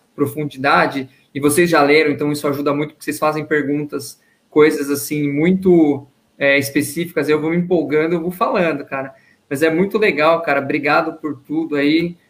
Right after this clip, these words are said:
é, espero que o pessoal goste do livro, que todo mundo compre. Quem não comprou ainda, entre em contato comigo, vocês deixam meu contato aí, é o onze, nove meia três meia cinco oito dois quatro dois.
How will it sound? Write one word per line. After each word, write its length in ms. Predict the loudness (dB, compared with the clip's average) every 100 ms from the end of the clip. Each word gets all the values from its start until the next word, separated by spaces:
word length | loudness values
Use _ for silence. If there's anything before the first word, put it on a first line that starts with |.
| _ _
é, 220 | -2 2 2
espero 340 | 0 0 0
que 60 | -2
o 60 |
pessoal 340 | -6 -2 -2 2
goste 420 | 2 2 0 -6
do 100 | -8
livro, 380 | -2 0 0 -4
que 100 | -8
todo 200 | -6 -4
mundo 280 | -6 -8 -12
compre. 680 | -4 0 0 -2 -4 -6 -8 _ _
Quem 140 | -2 2
não 100 | 4
comprou 340 | 2 2 2
ainda, 180 | 2 2
entre 180 | 0 -2
em 40 |
contato 400 | -6 -4 -6 -6
comigo, 460 | -8 -2 0 0 -2
vocês 220 | -4 -2
deixam 440 | 0 -2 -4 -8 -8 _ _ -6
meu 140 | -4
contato 480 | -4 -2 0 2 2
aí, 120 | 2
é 60 | 4
o 200 | 4 6
onze, 400 | 4 2 0 0
nove 320 | 2 2 0
meia 180 | -2 -2
três 320 | -2 -2 -2
meia 200 | -2 -4
cinco 340 | -4 -8 -4
oito 160 | -4 -4
dois 240 | -4 -4
quatro 280 | -4 -6 -8
dois. 640 | -2 4 4 4 0 -10